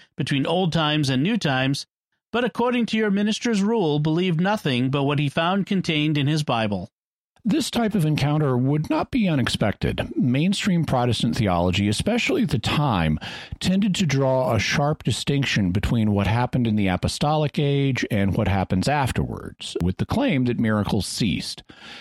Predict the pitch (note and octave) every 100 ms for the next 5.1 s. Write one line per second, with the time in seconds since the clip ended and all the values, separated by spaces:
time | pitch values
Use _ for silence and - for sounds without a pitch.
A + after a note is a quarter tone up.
0 | - C3+ C3 C#3+ E3+ C#4 - E3+ D4+ D4+
1 | C#3 B2 D3 C3 C3 B2 - C3 B2 B2+
2 | G#2+ A2+ A2 A2+ A#2 A#2 A#2 A#2 A#2+ B2
3 | B2 G#2+ G#2 G2 G2+ F#2 G2 - F#2 F2+
4 | G2+ - A2+ G#3+ - G#2 - C#2 - -